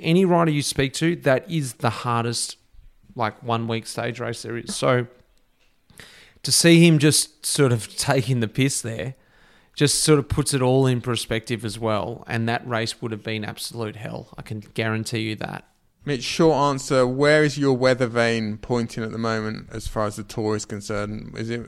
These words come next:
Speaker 2: in the direction of Vingegaard or Pogacar? Based on what we've seen
Speaker 1: Vingegaard.
Speaker 2: so
Speaker 1: I
Speaker 2: far?
Speaker 1: think he's just taking a much more, um, Tour approach. Um, Pogacar just sort of jumping around, doing, you know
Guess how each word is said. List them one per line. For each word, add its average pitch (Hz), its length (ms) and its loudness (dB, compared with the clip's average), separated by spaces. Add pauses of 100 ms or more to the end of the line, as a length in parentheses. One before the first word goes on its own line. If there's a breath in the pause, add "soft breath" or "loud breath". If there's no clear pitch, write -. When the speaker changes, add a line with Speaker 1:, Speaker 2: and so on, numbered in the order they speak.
(460)
Speaker 2:
in 123 120 -4
the 123 60 -2
direction 123 380 -2
of 120 60 -8
Vingegaard 131 560 -2
or 113 120 -2
Pogacar? 110 520 -8
Based - 100 -14
on 104 80 -6
what 98 60 -10
we've 110 100 -2
seen 131 160 4
Speaker 1:
Vingegaard. 110 440 2
Speaker 2:
so 110 100 -6
Speaker 1:
I - 20 -4
Speaker 2:
far? 120 140 -2
Speaker 1:
think 123 260 0
he's 131 220 -2
just - 260 -2
taking 123 320 0
a 117 60 0
much 117 400 -2
more, 113 440 -2 (220)
um, 110 640 -4 (1800 loud breath)
Tour 127 360 0
approach. - 680 -6 (240)
Um, 117 540 -6 (720)
Pogacar 131 580 2
just 117 160 -4
sort 127 100 -2
of 117 60 -6
jumping 120 340 2
around, 113 560 0
doing, 117 360 -2
you 113 80 -2
know 110 300 -2